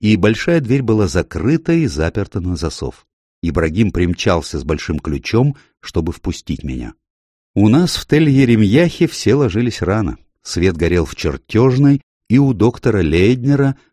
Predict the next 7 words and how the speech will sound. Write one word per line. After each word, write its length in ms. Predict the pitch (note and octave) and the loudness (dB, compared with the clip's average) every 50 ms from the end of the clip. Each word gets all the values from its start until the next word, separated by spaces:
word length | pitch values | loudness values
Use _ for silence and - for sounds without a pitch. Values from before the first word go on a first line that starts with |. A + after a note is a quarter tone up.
| _ _ | _ _
в 220 | - D2+ D2+ - - _ | -12 -10 -10 -12 -10 _
офисе. 560 | - F2 D#2+ D2+ - - D#2 - - - C2+ - _ _ _ _ _ | -2 -2 -2 -2 -4 -8 -10 -8 -8 -12 -12 -14 _ _ _ _ _
Все 200 | - - - D#2 | -10 -6 -4 -4
остальные 540 | C#2+ - - D2 D2+ E2 F#2 A2 C3 C#3 C3+ | -4 -6 -8 -6 -4 -2 -2 0 0 -2 -2
окна 520 | - - A#2+ B2 - - B2 B2 A#2+ A#2 _ _ _ _ - | -4 -6 -6 -6 -6 -6 -6 -6 -6 -6 _ _ _ _ -16
были 480 | - C2+ C2+ D2+ D#2 D#2 E2 E2+ E2 _ _ _ _ _ | -12 -8 -6 -4 -4 -4 -4 -6 -8 _ _ _ _ _
темны. 480 | - - E2+ D#2 D2+ C#2 C2 C2 B1+ | -10 -6 -6 -4 -4 -6 -6 -8 -10